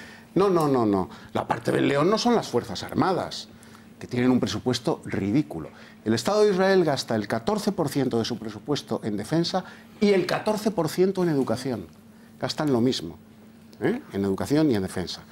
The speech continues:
La parte del león es el sostenimiento de un Estado disparatado,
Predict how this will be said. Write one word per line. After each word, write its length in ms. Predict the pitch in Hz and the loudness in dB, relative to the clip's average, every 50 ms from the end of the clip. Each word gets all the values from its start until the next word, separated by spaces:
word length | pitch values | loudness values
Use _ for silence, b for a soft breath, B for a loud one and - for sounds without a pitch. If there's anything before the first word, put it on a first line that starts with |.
| B B B B B B B B | B B B B B B B B
La 160 | - 113 120 | -2 -2 0
parte 320 | - 202 220 233 233 254 247 | 0 0 0 0 0 0 2
del 240 | 220 208 180 156 147 | 4 4 4 4 4
león 420 | 147 160 160 156 143 131 127 - - | 4 2 2 2 2 0 0 -2 -4
es 160 | - 143 - | -6 -4 -2
el 100 | 175 180 170 | -2 -2 -2
sostenimiento 920 | - - 139 - - - 113 101 98 104 127 143 143 139 - - 131 127 B B B B B B B - | -2 -4 -4 -4 -4 -2 -2 0 0 0 2 2 0 0 -2 -4 -6 -8 B B B B B B B -4
de 160 | 123 113 143 | 0 2 4
un 220 | 170 185 196 - - - | 4 4 2 0 -6 -8
Estado 580 | - 113 - - - - - 139 139 139 139 - - | -6 -6 -6 -6 -4 -2 -2 0 0 0 -2 -4 -6
disparatado, 920 | - 107 95 - - - - 98 90 78 80 82 - 95 82 73 76 - | -6 -8 -8 -8 -8 -6 -4 -4 -4 -4 -6 -8 -8 -8 -8 -8 -10 -16